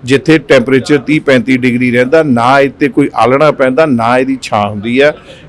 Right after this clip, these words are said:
ਕਿਰਪਾ ਕਰਕੇ ਇਸ ਅੱਜ ਕੁਰਬਾਨੀ ਦੇ ਤਿਉਹਾਰ ਤੇ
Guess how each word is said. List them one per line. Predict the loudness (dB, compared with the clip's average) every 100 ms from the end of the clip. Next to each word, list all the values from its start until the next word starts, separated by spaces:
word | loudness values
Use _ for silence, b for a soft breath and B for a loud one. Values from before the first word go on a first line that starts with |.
| -2
ਕਿਰਪਾ | 0 2 2 2
ਕਰਕੇ | 2 -2 0 0 0 -2 -14 -4 2
ਇਸ | 2 2 -2 0
ਅੱਜ | 2
ਕੁਰਬਾਨੀ | 0 2 2 4 4 4 4
ਦੇ | 4
ਤਿਉਹਾਰ | 2 0 2 2 2
ਤੇ | 2 0